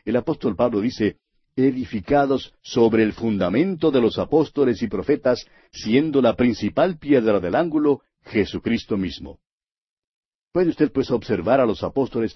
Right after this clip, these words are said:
haciendo uso de esos dones. Ahora, volviendo al capítulo cinco de los Hechos, leamos el versículo diecisiete. Entonces, levantándose el sumo sacerdote y todos los que estaban con él,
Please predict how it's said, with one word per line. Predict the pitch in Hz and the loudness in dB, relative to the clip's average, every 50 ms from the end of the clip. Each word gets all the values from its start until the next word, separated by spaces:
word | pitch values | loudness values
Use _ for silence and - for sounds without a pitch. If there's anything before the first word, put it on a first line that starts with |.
| - _ _ | -14 _ _
haciendo | - 107 98 90 - 135 131 120 101 98 | -8 -8 -6 -4 -2 0 0 0 0 0
uso | 92 - 110 104 92 - 101 98 87 - _ _ _ _ _ _ _ | 2 2 2 0 0 -2 -4 -4 -4 -4 _ _ _ _ _ _ _
de | 87 92 95 104 | -2 0 0 0
esos | 98 - - 90 78 | 0 -2 -4 -6 -4
dones. | 92 85 73 67 64 - - - - _ _ _ _ _ _ _ _ _ _ _ _ _ _ | -4 -6 -6 -6 -10 -16 -18 -20 -20 _ _ _ _ _ _ _ _ _ _ _ _ _ _
Ahora, | - 101 104 104 | -6 -2 -2 0
volviendo | 101 101 110 117 147 170 156 156 | 2 2 0 2 0 0 2 2
al | 147 117 | 0 2
capítulo | - 110 92 - 123 - 120 101 92 | 0 -2 -4 -4 -6 -6 -4 -4 -4
cinco | - - 127 117 - - 95 | -2 -2 -2 -2 -2 -2 -4
de | 92 87 | -4 -4
los | 82 82 139 | -4 -2 -4
Hechos, | 143 - - 123 117 107 - _ _ _ _ _ _ _ _ _ _ - | -4 -2 -2 -4 -6 -6 -8 _ _ _ _ _ _ _ _ _ _ -10
leamos | 82 85 98 117 131 120 95 | -4 -2 0 0 0 0 -2
el | 113 101 | -2 -4
versículo | 92 98 92 - - 139 131 - 120 110 | -4 -4 -4 -4 -4 -6 -4 -4 -4 -4
diecisiete. | 101 101 98 - - 104 - - 123 113 92 - - - - _ _ _ _ _ _ _ _ _ _ _ _ _ _ _ _ _ _ - | -2 -4 -6 -6 -8 -12 -8 -2 -2 -2 -2 -2 -8 -14 -18 _ _ _ _ _ _ _ _ _ _ _ _ _ _ _ _ _ _ -4
Entonces, | 123 123 - - 180 175 151 - 151 151 139 - - | -4 -2 0 0 -2 -2 -2 0 0 -2 -2 -2 -2
levantándose | 107 110 104 110 101 90 - 147 156 139 135 - - 113 | -2 0 0 0 0 0 0 -2 0 0 -2 -2 -2 -4
el | 92 | -6
sumo | 80 - 135 131 117 98 | -4 -4 -2 -2 -2 -2
sacerdote | - 110 92 - 92 78 78 95 107 101 - 139 131 | -2 -6 -4 -4 -6 -6 -2 -4 -4 -2 0 0 0
y | 104 82 73 | 0 -2 -4
todos | - 98 104 98 101 87 | -4 -4 -4 -4 -4 -6
los | 90 92 - - | -8 -10 -10 -8
que | - - | -10 -10
estaban | - - 95 95 95 85 | -8 -6 -4 -4 -4 -6
con | - - 80 87 | -8 -10 -6 -2
él, | 101 113 123 120 | -2 -2 -2 -4